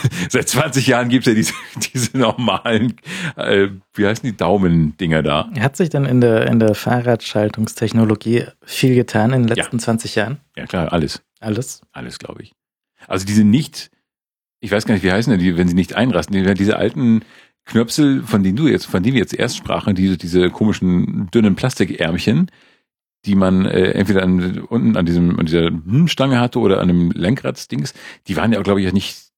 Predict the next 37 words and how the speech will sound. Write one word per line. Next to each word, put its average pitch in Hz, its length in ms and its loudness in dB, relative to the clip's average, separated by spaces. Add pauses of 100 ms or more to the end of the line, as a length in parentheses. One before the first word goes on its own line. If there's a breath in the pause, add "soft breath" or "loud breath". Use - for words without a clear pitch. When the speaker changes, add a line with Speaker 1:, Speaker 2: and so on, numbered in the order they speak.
(100)
Speaker 1:
die 98 60 -6
sind 113 140 2
ja 104 60 4
nicht 85 180 -2
eingerastet, 90 480 -2
sondern 92 180 2
die - 40 -8
konnte 117 180 0
man 117 100 0
auch 98 120 0
nur 123 160 4
so, 127 360 2
äh, 110 380 0 (500)
nach 104 180 -2
Gefühl 113 440 0
gewissermaßen 92 480 2
bewegen. 113 240 2
Wenn 107 80 4
du 110 60 4
hinten 127 200 2
gehört 110 380 0
hast, - 160 -4
wenn 92 140 -4
du 90 60 0
hinten 135 320 0
gehört 107 220 -2
hast, 117 200 -4
ha, 113 220 -6 (540 soft breath)
Kette 120 460 0
wechselt 98 420 -2
Ritzel, 113 600 0 (400)
dann 113 500 0
war 104 140 0
das 113 200 0
geschaltet. - 540 -4 (420 loud breath)
Und, 92 260 -2
ähm, 90 600 2